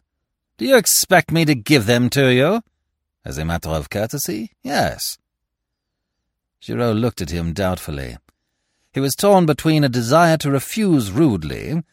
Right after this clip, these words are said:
and the pleasure of triumphing over his adversary. "You think I have made a mistake, I suppose," he sneered. "It would not surprise me," replied Poirot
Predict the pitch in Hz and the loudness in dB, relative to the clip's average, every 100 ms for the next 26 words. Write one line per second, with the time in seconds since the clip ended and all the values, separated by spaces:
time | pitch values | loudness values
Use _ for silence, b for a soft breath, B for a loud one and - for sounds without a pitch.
0 | _ - 151 156 - 180 131 117 135 139 | _ -6 -4 -2 0 2 4 2 2 -2
1 | - 180 156 101 98 127 131 131 123 131 | -2 4 4 4 0 -2 0 0 -2 -2
2 | 143 143 110 92 90 78 73 73 _ _ | 0 0 -2 -4 -4 -4 -4 -8 _ _
3 | _ _ _ _ _ _ _ _ _ - | _ _ _ _ _ _ _ _ _ -8
4 | 160 156 143 127 147 139 143 143 147 143 | 0 2 2 2 0 2 4 4 2 2
5 | 160 165 202 226 - - 226 135 113 123 | 2 2 0 0 -2 0 4 4 4 0
6 | 123 - 135 123 127 120 - _ _ _ | -2 0 2 4 4 0 -8 _ _ _
7 | _ - - 92 85 73 69 - _ _ | _ -8 -6 -4 -4 -4 -8 -12 _ _
8 | _ _ _ _ - 64 73 85 117 92 | _ _ _ _ -12 -8 -6 -2 -2 -2
9 | - 78 - 101 120 76 67 55 92 131 | -4 -8 -6 -4 -4 -6 -10 -12 -10 -10
10 | _ _ _ _ _ _ 80 - 90 80 | _ _ _ _ _ _ -14 -6 -2 -2
11 | 73 - 80 73 67 53 85 | -4 -8 -6 -6 -6 -10 -10